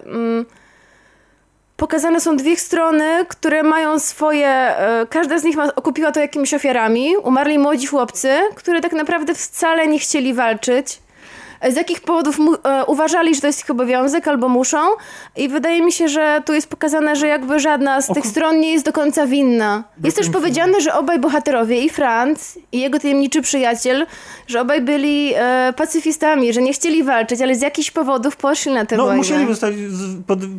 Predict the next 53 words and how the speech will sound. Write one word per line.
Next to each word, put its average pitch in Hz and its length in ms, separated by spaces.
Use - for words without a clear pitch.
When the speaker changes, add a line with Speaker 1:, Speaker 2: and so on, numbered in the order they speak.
Speaker 2:
podejrzewam, 185 360
że 185 60
po 185 80
prostu - 200
zostali 180 280
wcieleni, 202 400
no, 156 140
jakby 160 220
ktoś - 220
ich 175 80
na 180 80
tą 175 120
wojnę 185 260
wysłał. 190 240
Ale 180 120
to, 226 100
to - 160
jest 294 100
taki 285 200
naiwny 247 420
trochę 220 220
humanizm, 147 680
bo, 156 180
bo 170 320
o 147 80
ile 226 180
może 220 300
faktycznie 220 380
ta 202 100
pierwsza 202 280
wojna, 185 420
bo, 202 120
bo 208 120
wojny 269 240
są 233 120
różne 147 280
przede 135 200
wszystkim. - 380
I, 175 360
mm, 160 180
to 330 100
nie 233 100
jest 226 120
tak, 220 120
że 196 140
w-, 180 320
obie 196 240
strony 208 300
są, 190 320
y, 160 40
równie 196 320
winne 175 400
wojną. 160 580